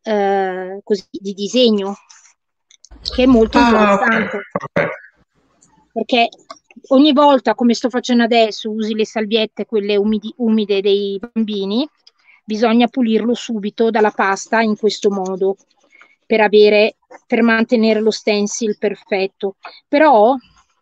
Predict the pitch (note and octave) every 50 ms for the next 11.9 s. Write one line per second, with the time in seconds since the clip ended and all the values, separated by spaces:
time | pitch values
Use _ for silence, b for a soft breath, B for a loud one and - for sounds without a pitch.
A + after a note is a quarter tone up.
0 | _ _ _ _ _ _ _ - C#4+ C#4+ C#4 A#3+ - - _ - - C4 B3 A#3
1 | A3+ A3 - - A#3 G#3 - - A#3+ G#3 G3+ - - B3+ - D#4+ D4 A#3+ A#3+ B3
2 | - D4+ C#4 - - - A#3 A3 A3+ A3+ A3+ - - - G#3 G#3 G3+ F#3 G3+ -
3 | - F#3+ F3+ F3+ - - - G#3 F#3+ - B B B B B B - A3+ A3+ -
4 | G3 - - B3+ B3+ C4+ C4+ - C#4+ C4+ D4 C#4+ A#3 A3+ B3+ A#3 - - C#4+ A#3+
5 | A#3 G#3 - G3 - G#3+ G#3 A3 - - B3 - - E4 D#4+ B3 G3+ A3 B3+ B3
6 | - D#4+ E4 D#4 - - G#3 G3 G3 F3+ A3+ C4 C4 - _ b b b b b
7 | b b - - G#3 G#3+ G#3 G3+ G3 F#3+ F#3+ F#3+ F#3+ F#3 F#3 F3+ F#3 F#3 - _
8 | _ _ _ _ _ _ _ _ G#3+ G#3 G#3+ G3+ G3 G3+ G#3+ A3 - B3 A#3 A#3
9 | A3 G#3+ G#3+ G#3 G#3 G3 G3 G3 G3 F#3+ - - A#3+ A3 A#3+ A#3 A#3+ A3+ A3 -
10 | C#4+ C4+ B3+ A3+ - - A3+ A#3+ A#3 G3 F#3+ G#3 - A#3 A3 - B3+ C4 C#4 C#4
11 | B3+ - A3+ G3+ G3+ G#3 - - - A#3 A3+ A3+ A3+ - - B3+ B3+